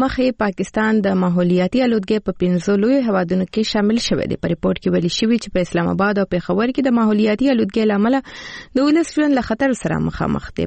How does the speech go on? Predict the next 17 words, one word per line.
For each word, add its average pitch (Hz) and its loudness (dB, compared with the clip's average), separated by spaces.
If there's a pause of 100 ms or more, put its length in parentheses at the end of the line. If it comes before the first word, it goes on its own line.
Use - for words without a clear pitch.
په - -4 (100)
ریپورت 190 -2
کې 196 0
هغه 185 0 (120)
تجویزونه 180 0
وړاندې 180 0
شوي 262 2
دي 302 4 (120)
چې 262 -2 (180)
له 202 2 (120)
لارې 233 2
یې 220 2
د - -2 (100)
هوا 214 2
ککړتیا 196 -2 (100)
کمېدای 220 2 (100)
شي. - -4